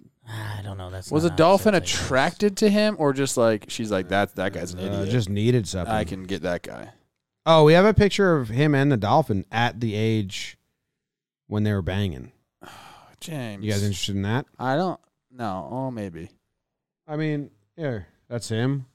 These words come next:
Speaker 3: Kinda looks like Zoe and Jack mixed.
Speaker 2: I don't like it.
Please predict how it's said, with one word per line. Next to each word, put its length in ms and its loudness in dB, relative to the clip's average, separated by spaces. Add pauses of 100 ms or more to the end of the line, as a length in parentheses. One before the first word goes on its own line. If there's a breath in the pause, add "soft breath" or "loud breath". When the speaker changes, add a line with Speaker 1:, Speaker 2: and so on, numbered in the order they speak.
(2250)
Speaker 3:
Kinda 160 2
looks 180 2
like 140 2 (1040)
Zoe 440 2
and 120 -2
Jack 300 -2
mixed. 480 -4 (280)
Speaker 2:
I 140 -6
don't 140 -10
like 220 -12
it. 180 -18